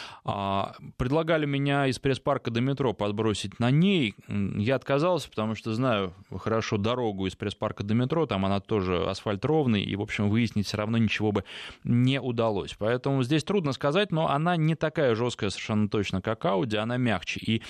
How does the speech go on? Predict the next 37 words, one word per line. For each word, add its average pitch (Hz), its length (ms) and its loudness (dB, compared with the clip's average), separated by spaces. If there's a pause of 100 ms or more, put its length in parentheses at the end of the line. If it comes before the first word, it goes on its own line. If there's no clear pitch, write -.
(160)
вот, 117 240 0 (100)
а, 110 160 0
что, - 720 -4
то, 135 120 0
что 135 160 -2
вы 131 100 2
сказали, 170 440 0
ну, 143 100 -2
я, 143 280 2
опять 120 220 0
же, 101 260 0
недословно 117 880 2
повторяю, 185 480 -4
но, 131 200 -4 (200)
наверное, 120 760 2
а, 104 180 0
я 117 180 0
понял, 110 280 0
что 113 200 -2
вы 117 140 2
имели 117 240 0
в 123 60 0
виду, 185 160 0
что - 200 -2 (360)
Audi, 131 540 0
а, 104 300 2
она 123 260 0
была 117 320 2
для 113 320 0
агрессивной 107 680 0
езды. 107 440 0
Я 90 360 0
не 107 300 2
так 113 180 -4
давно 117 260 0
ездил 110 360 2
на 110 240 2